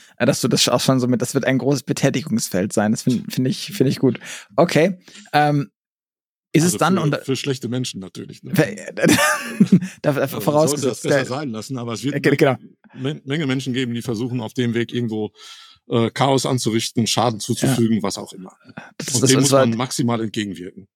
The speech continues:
Speaker 1: Ja, f-, f-, verstehe ich. Das war diese Don't do this at home, äh, <laughs> ähm, okay, verstanden. Die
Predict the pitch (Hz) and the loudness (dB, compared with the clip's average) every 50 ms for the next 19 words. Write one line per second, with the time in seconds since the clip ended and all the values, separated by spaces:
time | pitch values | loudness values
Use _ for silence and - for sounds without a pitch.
0 | _ _ _ _ _ _ _ _ _ - 143 131 - - 131 143 - 135 - - | _ _ _ _ _ _ _ _ _ 0 0 2 0 -2 -6 -6 -8 -8 -4 -2
1 | 131 135 - - 127 143 - 147 120 131 123 127 120 120 127 127 127 - - - | 0 0 2 2 2 2 2 2 2 2 4 4 4 4 4 2 2 0 0 2
2 | 123 127 165 165 123 - - - - 113 - - 127 117 117 113 113 104 - - | 2 2 4 2 2 0 0 0 0 -2 0 2 4 4 4 4 2 0 0 0
3 | 110 110 113 143 151 - - - - - 123 - - - - - - - 1017 - | 0 2 2 0 0 -4 -6 -6 -2 -2 -2 -2 -4 -8 -12 -10 -10 -10 -12 -2
4 | - - 180 185 185 185 - - - - _ - 147 175 190 - - - - - | 2 4 6 6 8 6 6 2 0 -12 _ -12 -10 -8 -8 -8 -10 -12 -4 2
5 | - 127 127 127 123 120 123 120 113 - - 143 - 131 117 - - - - - | 4 4 6 6 6 4 4 2 2 2 2 4 4 4 2 2 -4 -4 0 2
6 | 143 - - 143 139 151 - - 196 208 175 - - - - - _ _ - 131 | 4 6 6 4 4 4 2 2 0 0 -2 -4 -14 -20 -20 -20 _ _ -12 -6
7 | 120 147 156 160 160 - - | 0 2 2 2 2 0 -4